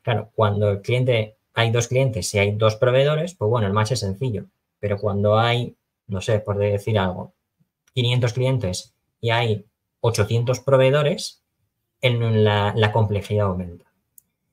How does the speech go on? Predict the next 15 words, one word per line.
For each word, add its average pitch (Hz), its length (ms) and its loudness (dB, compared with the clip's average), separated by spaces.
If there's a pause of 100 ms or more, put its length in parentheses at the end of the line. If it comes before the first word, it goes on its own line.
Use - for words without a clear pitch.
(220)
Entonces, 123 320 2
en 120 100 0
este 135 180 -2
sentido, 160 580 -2 (360)
lo 117 120 0
que 113 120 0
se 110 160 0
creó 120 420 2
es 117 160 -4
un 120 80 -2
modelo 120 240 0
de 120 60 -2
machine 156 300 -2
learning 170 380 -2 (420)
que, 147 320 -2